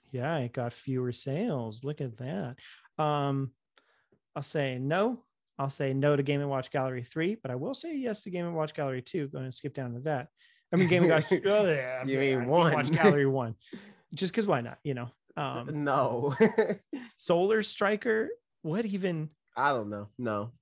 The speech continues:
Speaker 2: I don't even know what it is.
Speaker 1: Solar Striker. I'm just learning about Game Boy games is what I'm doing today.
Speaker 2: <laughs>
Speaker 1: Um, oh, it's a shmup.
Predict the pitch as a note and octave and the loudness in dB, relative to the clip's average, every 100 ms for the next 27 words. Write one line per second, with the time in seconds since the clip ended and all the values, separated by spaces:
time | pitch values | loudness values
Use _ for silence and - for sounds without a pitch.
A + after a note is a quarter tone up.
0 | _ _ _ _ A#2 A#2+ A#2+ A2+ A2+ A#2 | _ _ _ _ -2 0 0 0 0 0
1 | A#2 A2+ G#2 - - - - C3+ D3+ D3 | -2 -2 -4 -8 -16 -12 -6 0 2 2
2 | C3 B2+ - B2 C3 G3+ D#4 E3 D3 C#3 | 0 -4 -8 -6 0 0 2 4 4 4
3 | B2 B2 D#3 D3+ A#2 A#2 A2 A#2+ A#2+ B2 | 2 2 0 -2 -4 -6 -6 -4 -2 0
4 | C#3+ D#3+ F#3+ F3+ F3 - E3+ - D#3 C#3+ | 4 6 6 6 4 2 -6 0 4 6
5 | C3+ B2+ B2+ - D#3+ F3 D3 C3+ - D3+ | 6 4 -2 -2 4 4 4 -2 0 0
6 | D#3 | -2